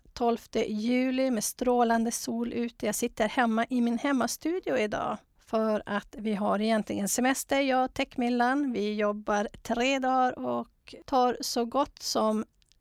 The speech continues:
hela sommaren ledigt och fyra dagar varje vecka. Sen jobbar jag hemma för att vi är platsoberoende, så det gör det ju väldigt smidigt. Förutom som idag då, när de ska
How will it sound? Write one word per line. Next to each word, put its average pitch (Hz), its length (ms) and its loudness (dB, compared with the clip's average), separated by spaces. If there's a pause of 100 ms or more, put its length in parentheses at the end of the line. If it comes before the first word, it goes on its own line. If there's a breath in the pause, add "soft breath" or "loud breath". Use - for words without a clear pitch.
hela 208 280 0
sommaren 208 800 -2
ledigt 247 720 -2
och - 120 -8
fyra 226 420 -6
dagar - 540 -8 (340)
varje 196 280 -2
vecka. - 400 -12 (840 loud breath)
Sen 294 420 2
jobbar 269 240 2
jag 262 80 4
hemma 247 240 2
för 233 120 0
att - 140 -2
vi 208 60 2
är 202 60 0
platsoberoende, 220 920 -2
så 285 140 -4
det 220 120 0
gör 202 220 0
det 196 60 -4
ju 196 80 -4
väldigt 202 300 -6
smidigt. - 880 -4 (440 soft breath)
Förutom 214 520 0
som 214 200 -4
idag 226 320 2
då, 254 220 0
när 214 220 0
de 214 140 -2
ska 208 340 -6